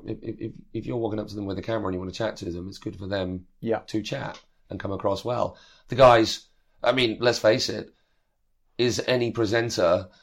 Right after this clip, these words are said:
Speaker 1: uh, gonna want to talk to someone who's not that good at talking to them or is a little bit
Speaker 2: No.
Speaker 1: arsey?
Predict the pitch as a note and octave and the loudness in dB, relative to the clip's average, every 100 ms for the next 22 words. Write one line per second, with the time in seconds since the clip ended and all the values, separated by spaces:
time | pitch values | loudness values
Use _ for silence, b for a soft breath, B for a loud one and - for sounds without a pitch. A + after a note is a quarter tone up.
0 | _ _ _ - G#2 F#2+ F#2 F#2+ F2+ G#2+ | _ _ _ 0 2 6 6 4 2 0
1 | A2 G2+ G#2+ F#2 F#2+ - F2+ F#2+ - F#2 | 0 2 2 2 -2 -2 0 0 0 2
2 | F#2 F2 E2+ F2 F#2 F#2 F2+ F2 - G2 | 2 -2 -4 -4 -2 -2 -2 -6 -8 -4
3 | F2+ F2+ F2 F2+ - G2 E2 D#2 F2 E2+ | -2 -2 -2 -6 -4 -4 -6 -6 -6 -4
4 | E2 D#2+ D#2+ F#2 F2 E2 D2+ F#2 - F2+ | -6 -6 -6 -6 -6 -4 -2 0 -2 -4
5 | D#2+ | -8